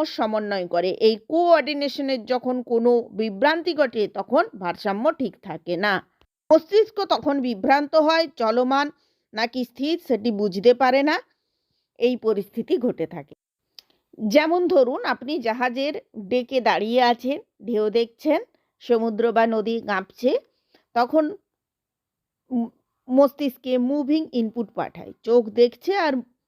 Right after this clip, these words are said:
মস্তিষ্কে মুভিং ইনপুট পাঠায়, কিন্তু শরীরে মস্তিষ্কে বার্তা পাঠায় যে আপনি দাঁড়িয়ে আছেন। এই অবস্থায়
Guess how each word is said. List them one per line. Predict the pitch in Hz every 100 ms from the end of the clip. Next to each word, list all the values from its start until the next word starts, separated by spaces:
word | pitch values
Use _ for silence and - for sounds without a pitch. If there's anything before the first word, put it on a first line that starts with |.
| -
মস্তিষ্কে | 214 214 - 240 - 311
মুভিং | 277 190 202 202
ইনপুট | 185 151 285 -
পাঠায়, | 214 - 156 - _ _ _ -
কিন্তু | 427 277 247
শরীরে | - 277 302 330 330
মস্তিষ্কে | 294 262 - 294 - 302
বার্তা | 233 214 214 269
পাঠায় | 254 285 277 262
যে | 247 - 226
আপনি | - 277
দাঁড়িয়ে | 226 160 165 151
আছেন। | 143 - 180 208 - -
এই | - 285 302
অবস্থায় | 240 247 254